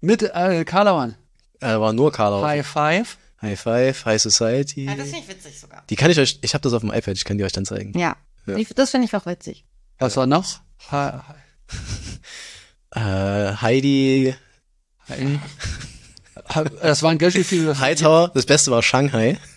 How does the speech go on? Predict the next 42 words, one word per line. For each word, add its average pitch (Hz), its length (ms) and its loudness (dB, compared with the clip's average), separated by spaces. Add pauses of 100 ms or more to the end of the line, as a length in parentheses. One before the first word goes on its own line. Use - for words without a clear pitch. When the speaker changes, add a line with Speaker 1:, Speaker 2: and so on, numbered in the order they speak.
(440)
Speaker 1:
Ja, 214 80 -6
das 196 160 0
ist 190 120 0
wirklich 196 220 2 (160)
alles. 190 260 4 (280)
Ah, - 140 -8
das 143 120 -10
sah 233 60 -4
gut 214 180 -2
aus, 110 140 -4
ja. 107 240 -10
Speaker 2:
Ja. 117 180 -8 (1800)
Speaker 1:
Ähm, 120 440 -12
was 117 160 -20
gibt's - 160 -20
noch 143 100 -16
für 233 240 -14
Speaker 2:
Highland, 113 380 4
das 92 120 0
war 101 180 2
so 98 80 -2
ein 95 340 -8
Hai 110 100 2
ans 92 160 -2
Kreuz 107 240 -2
genagelt. 90 520 -8 (520)
Speaker 3:
<laughs> 269 180 6 (680)
Ja, 233 140 6
okay, 269 140 -2
das 285 120 -2
find 330 140 0
ich 247 40 -6
sogar 233 240 0
witzig, 202 260 -6
weil 214 100 4
das 214 80 -2
hat 214 140 -2
so - 40 -2
ein 196 140 0
Wortspiel-Ding. - 720 -4 (140)
Speaker 2:
Ja, 104 180 2
ja. 92 160 -2